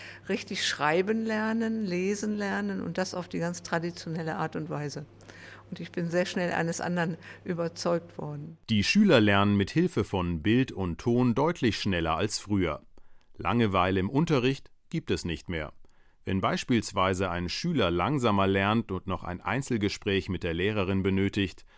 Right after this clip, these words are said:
Speaker 2: dann können die Mitschüler parallel im Internet recherchieren,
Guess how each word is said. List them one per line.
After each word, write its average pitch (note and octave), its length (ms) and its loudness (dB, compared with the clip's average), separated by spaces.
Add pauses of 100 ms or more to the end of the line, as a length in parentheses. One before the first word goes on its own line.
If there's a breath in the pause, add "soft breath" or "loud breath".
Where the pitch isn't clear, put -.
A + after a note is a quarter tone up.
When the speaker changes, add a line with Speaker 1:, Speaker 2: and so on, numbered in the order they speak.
(140 soft breath)
Speaker 2:
dann B2 200 -4
können F3 240 0
die A#2+ 140 4
Mitschüler A2+ 540 2
parallel A2 520 2
im A2 120 -2
Internet E2 520 -4
recherchieren, G#2 800 0